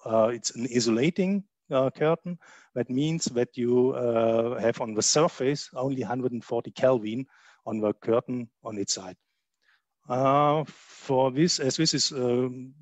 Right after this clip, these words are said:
very interesting for a lot of people, I'll just show you some pictures of tests. This is a test according, um, E N thirty-four for E hundred and twenty. So we have here our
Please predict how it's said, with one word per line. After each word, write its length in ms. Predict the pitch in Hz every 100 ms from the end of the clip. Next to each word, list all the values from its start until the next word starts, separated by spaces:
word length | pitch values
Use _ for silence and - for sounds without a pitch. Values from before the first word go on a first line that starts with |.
| 180 165 160 - _ -
very 220 | 131 160
interesting 480 | 143 147 156 - 127
for 180 | - 117
a 40 |
lot 100 | 123
of 140 | 131 -
people, 400 | 143 131 147 - - - -
I'll 80 | 123
just 200 | 123 -
show 120 | 127
you 100 | 123
some 180 | 135 117
pictures 340 | - - -
of 160 | 113 -
tests. 460 | 131 110 - - - _ _ _ _ _ _ _ _ _ -
This 220 | 143 -
is 180 | 170 -
a 120 | 147
test 280 | 156 156 -
according, 580 | - 139 147 143 135 127
um, 680 | 120 120 120 110 110 120 139
E 120 | 127
N 180 | 117 120
thirty-four 540 | - 110 113 120 117 - 120 117
for 800 | - 143 220 - - - - 135 147
E 140 | 151
hundred 280 | 131 131 123
and 120 | 113
twenty. 480 | 107 107 - 95 92 _ - _
So 180 | - 135
we 140 | 135 127
have 200 | 120 -
here 380 | 135 165 185 170 _ - -
our 420 | 127 113 107